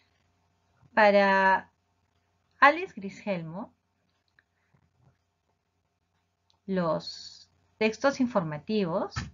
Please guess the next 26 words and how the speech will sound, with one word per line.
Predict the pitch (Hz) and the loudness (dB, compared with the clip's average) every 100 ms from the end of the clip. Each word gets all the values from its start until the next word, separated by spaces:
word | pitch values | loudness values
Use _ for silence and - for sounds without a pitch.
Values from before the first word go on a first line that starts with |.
| _ | _
transmiten | 190 185 185 202 208 196 | -2 0 0 -2 -2 -2
datos | 185 294 294 233 - | 2 0 0 -8 -8
y | 170 | -10
hechos | 165 - - | -10 -12 -14
concretos | - 156 151 190 214 - 254 247 | -10 -10 -4 -4 -4 -6 -8 -8
de | 165 | -10
interés | 160 156 165 170 - | -8 -10 -8 -8 -8
para | 180 | -6
el | 185 | -6
público, | 185 160 - - - - _ _ _ _ _ _ _ _ _ _ _ - | -6 -10 -12 -16 -20 -20 _ _ _ _ _ _ _ _ _ _ _ -10
ya | 175 175 | -6 -6
sean | - 135 - - - _ _ _ _ | -8 -14 -14 -20 -20 _ _ _ _
nuevos | 202 277 339 403 440 240 | 2 4 4 0 -6 -10
o | |
conocidos | - 156 151 - 180 190 | -10 -12 -14 -12 -10 -8
de | 202 | -8
antemano, | 202 294 320 151 160 | -8 -6 -6 -6 -10
¿no? | - 392 | -14 -14
Entonces, | 247 226 254 254 - - - _ | -12 -8 -8 -8 -12 -20 -20 _
la | 196 | -4
información | 196 208 175 143 - 247 269 311 - _ _ _ | -2 -2 -4 -8 -6 0 0 0 -6 _ _ _
no | 175 196 233 269 285 | -4 6 8 10 8
permite | 269 247 240 247 | 4 -2 -4 -6
opiniones | 254 226 220 226 233 240 | -8 -8 -10 -10 -10 -10
personales. | 220 - 165 156 135 _ _ _ _ _ _ _ _ _ _ _ | -14 -14 -20 -18 -20 _ _ _ _ _ _ _ _ _ _ _
Entonces, | 78 - | -20 -20